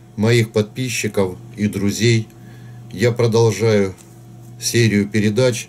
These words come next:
фильмов, которые посвящены будут зимним мушкам. Как я уже неоднократно говорил, она не только зимняя, она может ловить круглый год.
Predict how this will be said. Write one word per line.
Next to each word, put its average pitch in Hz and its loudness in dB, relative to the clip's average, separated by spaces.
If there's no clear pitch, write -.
фильмов, 110 0
которые 117 2
посвящены 107 0
будут 98 -4
зимним 104 2
мушкам. 104 0
Как 135 2
я 143 4
уже 123 2
неоднократно 117 0
говорил, 120 2
она 123 4
не 120 4
только 123 2
зимняя, 110 2
она 110 2
может 107 2
ловить 95 0
круглый 101 2
год. 87 -4